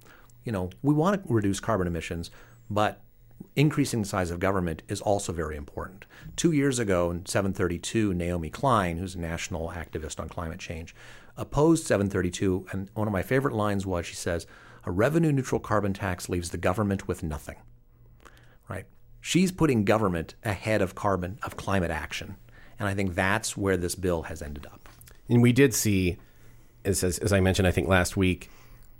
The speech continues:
Speaker 2: w-, what I would refer to as largely the Democratic Party coalition of labor unions, Democratic Party groups, and others did oppose Initiative seven thirty-two
Speaker 1: Right.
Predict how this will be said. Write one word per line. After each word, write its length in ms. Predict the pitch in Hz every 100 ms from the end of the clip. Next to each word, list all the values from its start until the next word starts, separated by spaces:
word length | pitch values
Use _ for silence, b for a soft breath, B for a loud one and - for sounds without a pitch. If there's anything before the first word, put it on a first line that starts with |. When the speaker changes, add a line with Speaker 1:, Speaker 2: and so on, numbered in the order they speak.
| - - -
Speaker 2:
w-, 180 | 107
what 240 | - 110 101
I 100 | 98
would 120 | 101
refer 200 | 95 101
to 360 | 92 95 87 87
as 200 | 95 -
largely 360 | 98 123 98 85
the 60 |
Democratic 540 | 85 90 90 90 82 -
Party 480 | 95 85 85 76 - - - -
coalition 720 | - 80 80 87 90 78 76 - b b b b
of 280 | 87 80 80
labor 260 | 92 87
unions, 580 | 87 82 82 82 82 80
Democratic 540 | 90 82 - 78 76
Party 280 | - 85 78
groups, 680 | 78 82 80 78 - - - b b b
and 140 | 98 90
others 460 | 92 87 82 80
did 200 | - 95
oppose 400 | 85 - 76 76
Initiative 400 | 80 73 - 67
seven 320 | - 80 71 69
thirty-two 720 | - 76 71 - 78 71 71 -
Speaker 1:
Right. 160 | - 78